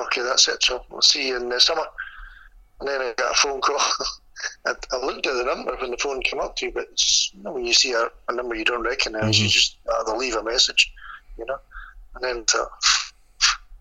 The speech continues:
Speaker 1: my wife says to me, "What's wrong with you?" I says, "I think this guy's telling me," and I, I'm,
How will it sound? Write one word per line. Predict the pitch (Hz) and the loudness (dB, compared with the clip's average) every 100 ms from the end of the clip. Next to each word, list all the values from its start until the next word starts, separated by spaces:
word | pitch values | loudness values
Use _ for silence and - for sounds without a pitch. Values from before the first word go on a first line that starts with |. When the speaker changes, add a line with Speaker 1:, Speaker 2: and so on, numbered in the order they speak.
| - | -6
Speaker 1:
my | 110 117 117 - - - - - | -4 -2 -6 -2 2 4 2 -2
wife | 135 139 | 4 6
says | - 120 | 6 6
to | - | 4
me, | 135 | 2
"What's | 135 131 | 4 6
wrong | 135 123 | 6 2
with | |
you?" | 107 - | 0 0
I | - | 0
says, | - - - - - - | 2 4 2 -2 -14 -6
"I | - | -6
think | - - | -6 0
this | - | 2
guy's | - - 101 | 4 4 4
telling | - 120 117 | 2 0 -2
me," | 120 | 0
and | - | 0
I, | - - | 0 -2
I'm, | 113 | -2